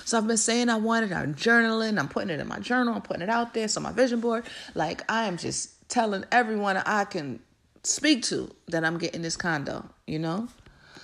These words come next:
So then something said to me, "Go start looking for your condo." So that's where I am now. I am going downtown. I live in Atlanta. I'm going downtown Atlanta.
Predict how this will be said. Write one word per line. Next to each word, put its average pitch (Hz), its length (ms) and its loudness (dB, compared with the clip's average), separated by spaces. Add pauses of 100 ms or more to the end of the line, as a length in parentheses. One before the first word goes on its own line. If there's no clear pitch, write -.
(200)
So - 180 -6
then 311 180 2
something 294 320 2
said 269 240 2
to 269 100 -2
me, 262 300 0 (140)
"Go 277 180 8
start 277 260 4
looking 277 260 4
for 262 120 -2
your 247 140 2
condo." 277 560 -4 (340)
So - 140 -6
that's 254 260 2
where 226 120 4
I 220 120 2
am 220 220 -2
now. 220 340 -4 (600)
I 294 140 0
am 285 180 -2
going 240 320 2
downtown. 226 600 2
I 214 40 0
live 202 180 0
in 214 80 -2
Atlanta. 214 340 -2
I'm 214 120 -2
going 180 260 0
downtown 226 880 0 (840)
Atlanta. 226 640 0